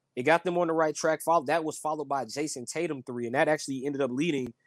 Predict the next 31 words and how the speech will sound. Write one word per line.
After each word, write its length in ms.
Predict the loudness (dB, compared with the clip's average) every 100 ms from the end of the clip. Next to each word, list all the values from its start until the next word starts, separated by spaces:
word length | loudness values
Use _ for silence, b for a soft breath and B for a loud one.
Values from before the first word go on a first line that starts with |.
| _ _ 0
to 120 | 0
the 80 | 0
forty-eight 460 | 0 2 4 2
fourteen 540 | 0 -2 -2 -2 -4 -4
run. 240 | -4 -4
You 60 | -2
see 160 | 0
Booker 240 | 4 4 6
ended 200 | 4 4
with 160 | 2 2
twenty 240 | 2 2
points 320 | 2 2 2
in 80 | -2
the 40 |
game. 380 | 0 2 2 0 -8 b b b 4
But 140 | 4
not 720 | 4 -6 -6 -8 -4 6 8
only 260 | 8 4 0
on, 260 | -4 -6 -6
not 160 | -4
only 220 | -2 -4 -6
just 200 | -8 -4
what 140 | -6
he 120 | -6
did 300 | -2 0 0
on 80 | -2
the 60 | -6
stat 340 | -6 -4 -6
sheet, 280 | -8 -8 2
Devin 300 | 2 4 0
Booker 460 | 0 0 -2 -6